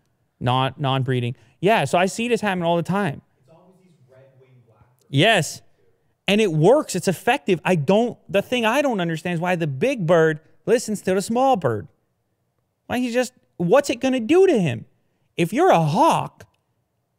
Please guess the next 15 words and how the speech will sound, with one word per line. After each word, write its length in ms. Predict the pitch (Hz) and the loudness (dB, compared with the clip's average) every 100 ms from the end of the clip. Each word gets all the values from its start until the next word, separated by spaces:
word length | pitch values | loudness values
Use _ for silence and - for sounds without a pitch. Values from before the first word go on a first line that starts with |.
| _ - | _ -4
and 100 | 180 | 0
you're 100 | 233 | 0
just 380 | 233 - - _ _ | -2 -6 -10 _ _
chilling 360 | - 254 247 233 | -2 0 0 0
on 260 | 190 208 208 | 0 0 2
the, 280 | 185 160 - - | 0 -2 -6 -8
on 140 | 185 | -4
the 180 | 180 160 - | -4 -6 -2
branch 640 | 180 302 240 - - - _ _ _ _ _ _ _ _ - | 0 0 0 -6 -12 -12 _ _ _ _ _ _ _ _ -2
and, 220 | 180 170 170 | 0 0 -2
and 160 | 170 | -4
a, 80 | 151 - | -4 -4
and 200 | 160 147 | -2 0
a 80 | 135 | 0
little, 400 | 175 285 175 | 0 -2 -4